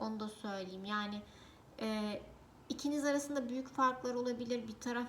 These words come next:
evli olabilir, bir tarafın partneri olabilir vesaire vesaire. Yaş farkı olabilir.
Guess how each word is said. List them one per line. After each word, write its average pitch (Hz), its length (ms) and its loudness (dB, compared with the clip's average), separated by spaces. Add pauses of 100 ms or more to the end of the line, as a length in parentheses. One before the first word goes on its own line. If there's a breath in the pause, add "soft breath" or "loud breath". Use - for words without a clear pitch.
(120)
evli 233 260 0
olabilir, 240 460 0
bir 220 100 -10
tarafın 233 360 -4
partneri 233 500 -2
olabilir 233 520 -2
vesaire 240 560 -2
vesaire. 226 460 -4
Yaş 226 260 -2
farkı 247 420 -2
olabilir. 233 400 -4